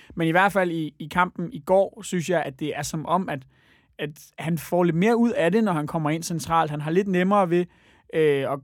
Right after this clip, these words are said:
at komme de steder hen, hvor, hvor han kan blive farlig, og hvor han kan blive retvendt, og hvor han kan være med til at, at sætte noget i gang, både for sig selv, men også for sine medspillere. Øhm, så, altså,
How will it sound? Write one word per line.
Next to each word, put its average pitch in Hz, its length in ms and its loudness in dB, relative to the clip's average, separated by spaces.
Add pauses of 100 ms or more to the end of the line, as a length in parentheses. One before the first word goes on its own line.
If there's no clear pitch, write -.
(120)
at 135 120 -16
komme 156 220 -4
de 160 100 -4
steder 180 300 2
hen, 165 180 0
hvor, 160 220 2
hvor 135 140 -4
han 135 380 -6
kan 143 120 -10
blive 135 140 -6
farlig, 151 480 4
og 165 60 2
hvor 156 80 -2
han 139 140 -4
kan 139 120 -10
blive 147 200 -8
retvendt, 170 520 -2
og 151 100 -8
hvor 139 80 -8
han 135 160 -6
kan 135 380 -8
være 139 140 -2
med 160 160 -2
til - 180 -6
at, 165 200 0 (400)
at 170 60 -4
sætte 151 300 -6
noget 185 180 4
i 170 40 -4
gang, 165 280 0
både 185 160 2
for 180 100 -4
sig 135 140 -8
selv, 208 260 -2
men 156 140 -4
også 151 160 -2
for 180 60 -8
sine 143 300 -6
medspillere. 175 560 -2 (600)
Øhm, 143 540 -4 (840)
så, - 160 -14 (100)
altså, 151 200 -10